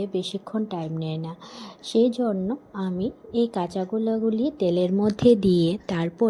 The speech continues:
নুন হলুদ দিয়ে হালকা করে ভেজে তারপর নামিয়ে নেব। কাঁচা কলাগুলি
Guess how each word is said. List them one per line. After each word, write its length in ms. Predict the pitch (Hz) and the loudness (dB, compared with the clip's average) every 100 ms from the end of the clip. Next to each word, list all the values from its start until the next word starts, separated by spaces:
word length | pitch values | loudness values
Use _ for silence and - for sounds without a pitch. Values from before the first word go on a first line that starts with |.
| 180 | 0
নুন 260 | 190 226 254 | 2 4 2
হলুদ 460 | - 185 165 240 - - - - - 170 | 2 -2 0 -4 -6 -20 -18 -18 -14 -8
দিয়ে 360 | 180 170 170 302 - - - - - - - - - 226 - | -4 -2 0 -2 -8 -20 -20 -20 -16 -16 -16 -16 -12 -12 -6
হালকা 400 | 190 170 170 170 | -2 -2 -2 -4
করে 240 | 185 202 - - - - - 175 | -4 -4 -6 -12 -20 -20 -8 -4
ভেজে 460 | 160 180 170 233 359 - - - | 2 2 2 -2 -8 -10 -16 -6
তারপর 400 | 170 160 - 381 285 | -4 -2 0 2 2
নামিয়ে 400 | 185 175 170 160 | 0 -2 -4 -2
নেব। 260 | 151 147 147 165 - - - - - - - - - - - - - - - - - - - - - 247 196 | -4 -6 -10 -12 -16 -20 -20 -18 -14 -12 -14 -20 -20 -20 -20 -20 -20 -20 -20 -20 -20 -20 -20 -20 -4 -4 -2
কাঁচা 240 | 247 240 262 | 0 2 2
কলাগুলি 500 | 269 262 254 269 | 4 6 6 6